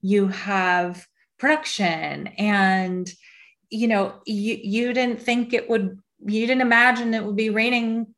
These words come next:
you know, for a scene, but it's raining. And so the scene, it's raining in the scene, you know, like, you can't do anything about it. And so you have to just kind of go with the flow of it. I really do,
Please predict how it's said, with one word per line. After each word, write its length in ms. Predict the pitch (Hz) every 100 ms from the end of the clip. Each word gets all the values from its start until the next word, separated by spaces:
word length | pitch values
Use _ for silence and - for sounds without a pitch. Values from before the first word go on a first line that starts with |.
| _
you 160 | 214
know, 100 | 214
for 140 | 202 226
a 40 |
scene, 340 | 208 254 269 233
but 100 | 226
it's 140 | 220
raining. 500 | 226 294 247 220 220 220
And 160 | 226
so 400 | 220 233 226 202 - _
the 100 | 220
scene, 400 | 220 285 294 285
it's 240 | 269 269
raining 320 | 269 330 330 330
in 80 |
the 80 | 302
scene, 440 | 277 302 202 202 214
you 120 | 240
know, 240 | 240 240
like, 220 | 247 247 220
you 80 |
can't 420 | 226 269 269 269 262 - - _ _
do 180 | 196 269
anything 360 | 254 202 185 -
about 320 | - - -
it. 120 | -
And 160 | 220 208
so 120 | 233
you 80 | 226
have 260 | 220 214
to 100 | 233
just 280 | 220 196 -
kind 220 | - 190
of 260 | 185 170 170
go 560 | 185 180 180 180 180 180 - _
with 220 | 180 185
the 80 | 190
flow 300 | - 185 196
of 80 | 175
it. 80 | 170
I 100 | 190
really 440 | 185 185 180 196
do, 560 | 170 175 175 170 170 -